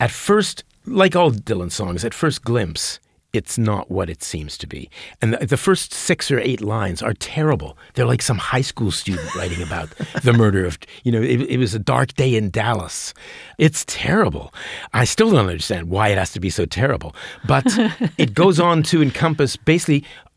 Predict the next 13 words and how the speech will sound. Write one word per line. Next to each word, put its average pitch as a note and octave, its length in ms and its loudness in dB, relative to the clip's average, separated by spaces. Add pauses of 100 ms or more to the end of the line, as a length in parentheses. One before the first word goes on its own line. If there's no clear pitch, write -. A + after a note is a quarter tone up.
(340)
all G3+ 140 4
the A#3+ 80 6
stuff D3+ 260 0
you D#3+ 60 0
guys C#3+ 240 4
deal C#3+ 160 4
with C3+ 160 4
in C#3 80 2
your C3+ 80 2
podcast, A#2 680 -2
really. D#2+ 340 -8
I A#2+ 40 0
mean, B2 180 4